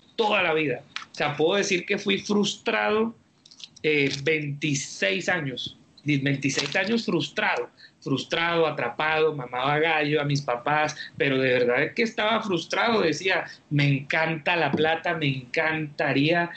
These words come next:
eh, ser recordado".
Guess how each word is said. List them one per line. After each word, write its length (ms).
eh, 500
ser 340
recordado". 920